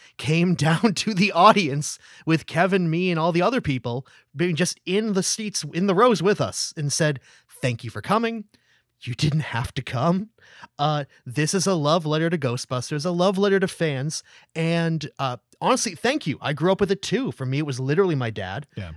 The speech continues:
Speaker 1: Um, but I grew up just like you. It's, this is clearly for fans. If they weren't fans,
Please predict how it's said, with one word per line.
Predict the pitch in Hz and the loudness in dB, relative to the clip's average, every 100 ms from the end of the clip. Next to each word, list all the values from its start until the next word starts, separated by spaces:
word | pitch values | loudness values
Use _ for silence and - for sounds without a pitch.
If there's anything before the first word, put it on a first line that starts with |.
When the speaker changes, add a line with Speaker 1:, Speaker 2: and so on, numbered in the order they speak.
| - | -6
Speaker 1:
Um, | 139 147 139 | -2 -2 -2
but | 151 - - | -4 -6 -8
I | 120 143 | -4 -4
grew | 127 143 143 | -4 -4 -2
up | 147 - 117 | -4 -6 -18
just | - - 139 123 135 - - | -10 -8 -6 -6 -6 -8 -8
like | 123 123 147 - | -6 -4 -6 -8
you. | 113 220 127 | -6 -4 -4
It's, | 104 - _ _ _ | -4 -8 _ _ _
this | - 131 | -10 -6
is | 180 | -6
clearly | - 170 185 | -2 0 0
for | 175 175 | -2 -6
fans. | - 196 98 90 - _ _ _ | -2 -2 -2 -6 -10 _ _ _
If | - | -12
they | |
weren't | 95 170 | -2 -2
fans, | - 233 185 143 131 | 2 2 4 2 -4